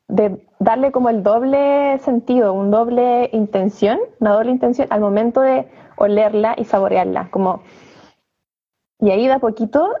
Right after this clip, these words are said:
ha ido también ca-, eh, se ha ido calmando la ansiedad, y las crisis de pánico también han ido disminuyendo, porque estaban asociadas a esto de,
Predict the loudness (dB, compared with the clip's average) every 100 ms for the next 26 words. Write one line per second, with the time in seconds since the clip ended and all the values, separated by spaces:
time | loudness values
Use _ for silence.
0 | -4 -2 0 0 0 0 0 -2 -2 -2
1 | 0 0 0 0 0 2 0 0 0 2
2 | 2 0 -2 -4 0 0 0 -6 _ _
3 | _ _ -2 0 0 -2 -2 0 0 -2
4 | 0 -2 0 0 0 0 0 0 0 0
5 | 0 0 -4 -6 -6 -6 -2 -2 -2 -4
6 | -2 0 0 0 -2 0 0 0 -2